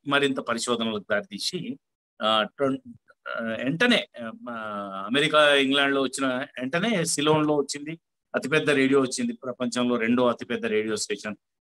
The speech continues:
సిలోన్లో ఏర్పడ్డది. అట్లాగే ఇండియాలో కూడా, ఆ, నైన్టీన్ ట్వంటీ వన్ ట్వంటీ టూ ఆ ప్రాంతంలో ముంబైలో ఒక క్లబ్ ఏర్పడ్డది. ముంబై తర్వాత మద్రాస్ క్లబ్ ఏర్పడ్డది. ఆ, కొంచెం లిటిల్ లేట్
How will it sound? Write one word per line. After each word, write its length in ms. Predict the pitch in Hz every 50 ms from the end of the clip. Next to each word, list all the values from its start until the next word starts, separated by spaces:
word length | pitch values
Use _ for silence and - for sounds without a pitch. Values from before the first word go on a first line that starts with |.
| _ -
సిలోన్లో 400 | - 127 127 127 127 123 117 113
ఏర్పడ్డది. 440 | 107 104 - 113 107 104 110 -
అట్లాగే 320 | - 147 147 156 156 143 139
ఇండియాలో 360 | 131 139 147 165 160 151 147
కూడా, 220 | 139 135 139 156 156 - _ _ _ _ _ _ _ _ 117
ఆ, 280 | 110 110 113 110 113
నైన్టీన్ 420 | 113 117 123 123 123 123 127 117 -
ట్వంటీ 240 | - 117 113 113 120
వన్ 200 | 113 110 110 104
ట్వంటీ 260 | 110 110 104 110 110
టూ 120 | 107 110
ఆ 80 | 104 104
ప్రాంతంలో 500 | - - 107 104 104 - - 110 107 104
ముంబైలో 460 | 101 101 107 113 120 113 113 110 101
ఒక 80 | 98 - _ _ _
క్లబ్ 200 | - 120 104 101
ఏర్పడ్డది. 500 | 117 107 - - 104 98 95 95 135 135 -
ముంబై 200 | 156 147 151 151
తర్వాత 260 | 151 147 131 127 120 - 127 113
మద్రాస్ 400 | 120 117 113 110 135 135 127 -
క్లబ్ 220 | - - 113 104 107
ఏర్పడ్డది. 480 | 104 98 - 104 95 90 92 95 139 - _ _ _ _ _ _ _ _ - - _ _ _ _ _ -
ఆ, 360 | 117 117 113 117 113 110 110 110 104
కొంచెం 300 | - 170 170 165 185 170
లిటిల్ 340 | 147 139 139 135 147 139 131
లేట్ 280 | 123 131 151 147 -